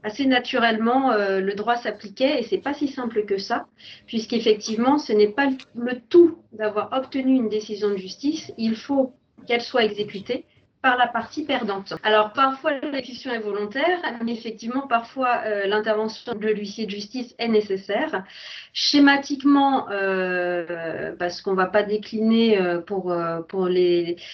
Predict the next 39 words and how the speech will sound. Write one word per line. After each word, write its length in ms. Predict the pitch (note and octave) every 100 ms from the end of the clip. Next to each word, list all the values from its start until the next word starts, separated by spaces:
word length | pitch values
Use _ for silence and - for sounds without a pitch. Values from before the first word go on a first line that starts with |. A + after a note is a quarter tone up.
| -
les 180 | G3+ G#3
auditeurs 480 | A3 G3 A3 A#3+ A#3
l'intégralité 720 | G3 G#3 G#3+ G3+ G3+ G#3 A3
des 100 | G3
schémas 340 | F#3+ A3 G#3 G#3
de 60 |
procédure, 680 | - G#3 G3+ G3 G3 C#4+ D#4+ - - -
mais 100 | G3+
l'huissier 320 | G#3 A#3 -
de 60 | A#3
justice, 580 | A#3+ - C#4+ C4+ - - -
euh, 240 | G3+ F#3+ F3+
va 220 | F#3 F#3+
rentrer 360 | - C4 C4
en 140 | C#4 B3
contact 560 | A#3+ A3+ A#3+ A#3 - - -
avec 300 | A3 A#3 A#3
la 120 | F#3+
partie 360 | G3 F#3+ - G#3+
perdante 580 | F#3+ F#3 G3+ C#4+ D#4+ F#3+ - - - -
et 80 |
lui 140 | G#3 A3+
faire 280 | B3 A3+ -
commandement 640 | D4+ C4+ C4+ B3+ C4 C4
de 160 | A3
payer 640 | A3+ - G#3+ G#3+ C4+ D4+ -
ou 140 | C4+
d'exécuter, 960 | A#3 A#3 G#3+ G#3+ G#3 G#3+ B3 C4 C#4 C4+
euh, 180 | G3+ G3
ce 100 | F#3+
qui 120 | -
a 20 |
été 200 | G#3 G#3
prévu 360 | F#3 - G3 A#3+
dans 120 | B3+
la 100 | G3+
décision 380 | F#3 F#3+ G3 G#3
de 60 | A3+
justice, 540 | G#3 - D3 - -